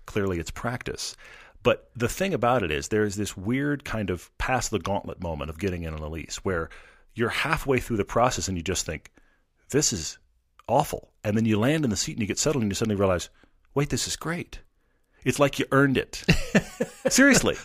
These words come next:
Speaker 2: The payoff.
Speaker 1: And I, and I thoroughly enjoy the getting in and out of that car now that I can do it because it's, it just, there's a payoff there. I really like that.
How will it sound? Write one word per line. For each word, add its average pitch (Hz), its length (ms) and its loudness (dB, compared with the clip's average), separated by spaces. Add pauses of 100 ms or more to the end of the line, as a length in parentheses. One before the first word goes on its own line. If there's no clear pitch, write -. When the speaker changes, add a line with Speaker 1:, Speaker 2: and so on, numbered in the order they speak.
(100)
Speaker 2:
The 185 120 -6
payoff. 202 680 6
Speaker 1:
And 143 180 8
I, 127 120 8
and 131 220 4
I 113 120 6
thoroughly 170 560 2
enjoy 101 560 2
the 90 100 -4
getting 123 320 2
in 123 100 2
and 110 80 0
out 107 140 4
of 104 80 0
that 92 160 -2
car 85 240 -4
now 90 160 -2
that 92 120 -2
I 92 80 -2
can 87 160 -8
do 90 180 0
it - 100 -8
because 90 320 -6
it's, - 180 -12
it 92 180 -8
just, 82 220 -8
there's 90 200 -6
a 101 40 -10
payoff - 340 -4
there. - 140 -8
I - 60 -8
really 175 220 -6
like 160 220 -4
that. - 120 -12